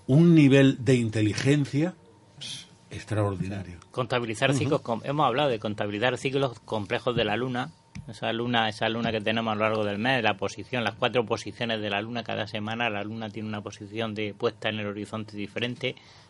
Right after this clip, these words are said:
Speaker 2: los ciclos de dieciocho años, eh, eran capaces de contabilizar ciclos, pero como con la finalidad, eh, quizá un poco, mm, vista por el, por el hombre moderno, vamos a caer en el tópico otra vez de cómo lo vemos los,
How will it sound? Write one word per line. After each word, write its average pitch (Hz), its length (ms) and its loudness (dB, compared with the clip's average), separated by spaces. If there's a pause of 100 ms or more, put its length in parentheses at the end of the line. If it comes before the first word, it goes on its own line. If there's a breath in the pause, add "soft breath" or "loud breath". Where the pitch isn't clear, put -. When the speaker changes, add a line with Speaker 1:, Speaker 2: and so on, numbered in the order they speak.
(160)
Speaker 2:
los 107 260 -2
ciclos 117 320 -2
de 107 80 -4
dieciocho 110 460 -4
años, 120 360 -6
eh, 104 380 -4 (160)
eran 143 260 -2
capaces 127 440 -2
de 143 80 -2
contabilizar 110 600 -6
ciclos, 135 280 -6 (480 loud breath)
pero 113 200 0
como 113 260 -2
con 123 260 2
la 117 100 6
finalidad, 113 680 2 (720 soft breath)
eh, 110 180 -4
quizá 127 320 0
un 151 120 6
poco, 151 760 6
mm, 107 340 -4
vista 147 260 8
por 143 140 6
el, 131 180 4
por 127 220 4
el 117 100 4
hombre 151 200 6
moderno, 135 420 6
vamos 147 240 6
a 131 40 2
caer 143 120 12
en 151 60 10
el 127 140 4
tópico 139 320 4
otra 123 140 4
vez 139 120 8
de 131 100 8
cómo 139 220 6
lo 123 80 8
vemos 135 260 10
los, 117 120 6